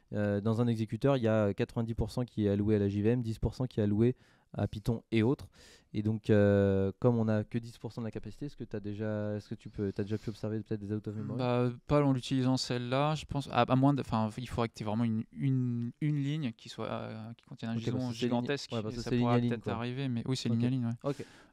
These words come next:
Speaker 2: Euh, et après, si t'as des problèmes, au pire, bah, il faut que tu passes par la cl-, méthode classique en précisant le schéma toi-même, quoi.
Speaker 1: Ouais.
Speaker 2: Voilà. Ça, c'est vraiment, c'est plus pour, euh, pour les, les feignants comme moi,
Speaker 1: Hmm.
Speaker 2: qui veulent pas, euh, aller, euh,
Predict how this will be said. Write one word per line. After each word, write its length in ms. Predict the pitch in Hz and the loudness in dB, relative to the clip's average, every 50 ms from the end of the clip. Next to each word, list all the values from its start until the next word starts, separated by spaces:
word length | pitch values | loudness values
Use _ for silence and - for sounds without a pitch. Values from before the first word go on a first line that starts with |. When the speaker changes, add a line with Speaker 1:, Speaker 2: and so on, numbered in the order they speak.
| - - | -8 -4
Speaker 2:
Euh, 500 | 120 113 113 113 113 113 113 113 113 - - | -2 0 0 0 0 0 0 0 -2 -2 -2
et 140 | - 113 117 | 2 4 4
après, 200 | 113 - - 151 | 4 6 4 2
si 140 | 143 - - | 2 0 0
t'as 100 | - 123 | 0 2
des 120 | 120 113 | 2 0
problèmes, 260 | - - 123 131 143 | -2 0 0 2 2
au 60 | 127 - | 0 -2
pire, 200 | - - 147 131 | -2 -4 -4 -4
bah, 140 | 113 110 | -4 -4
il 160 | 107 107 107 107 | -6 -6 -8 -12
faut 160 | - - 117 | -14 -16 -18
que 100 | - - | -18 -18
tu 240 | - - 113 110 - - - | -16 -14 -14 -14 -14 -12 -8
passes 180 | - 123 - - | -8 -8 -8 -6
par 160 | - 117 107 | -8 -8 -8
la 140 | 104 101 101 | -8 -8 -10
cl-, 160 | - - - | -14 -12 -8
méthode 260 | 113 113 110 110 - | -4 -2 -2 -4 -4
classique 380 | - 113 104 - - 139 - 120 | -6 -10 -10 -8 -10 -10 -12 -12
en 40 | |
précisant 280 | 110 - 113 107 - 107 | -12 -12 -12 -10 -10 -10
le 80 | 113 107 | -10 -8
schéma 240 | - 123 107 110 | -8 -6 -6 -6
toi-même, 240 | - 120 110 104 101 | -6 -6 -6 -6 -8
quoi. 140 | - - - | -10 -12 -8
Speaker 1:
Ouais. 200 | - 120 113 110 | -2 0 0 0
Speaker 2:
Voilà. 60 | 113 117 - _ _ - _ _ | 0 -2 -8 _ _ -20 _ _
Ça, 80 | - | -14
c'est 140 | 143 - 117 | -8 -4 0
vraiment, 180 | 113 113 123 127 | 2 2 2 2
c'est 160 | - - - | 0 -2 -6
plus 160 | - 127 - | -6 -8 -8
pour, 240 | - - 107 113 107 | -8 -8 -6 -6 -6
euh, 60 | 104 | -6
pour 160 | - - 110 107 | -6 -6 -8 -8
les, 200 | 104 104 104 104 | -6 -8 -8 -8
les 100 | 107 107 | -8 -8
feignants 260 | - - 113 110 113 | -6 -6 -6 -4 -4
comme 140 | 113 - 110 | -6 -6 -6
moi, 140 | 110 117 123 _ _ - - - - | -6 -6 -8 _ _ -20 -20 -10 -6
Speaker 1:
Hmm. 160 | 120 120 117 | -4 -4 -4
Speaker 2:
qui 120 | - - - | -6 -8 -8
veulent 160 | 113 107 107 | -6 -6 -4
pas, 120 | - 120 | -2 -2
euh, 340 | 117 117 113 110 107 110 110 - - - - - - _ _ - | -2 -2 -4 -4 -6 -8 -10 -10 -12 -14 -16 -18 -20 _ _ -10
aller, 220 | 110 110 110 110 | -8 -8 -8 -8
euh, 340 | 110 110 113 110 113 113 | -8 -10 -10 -12 -12 -12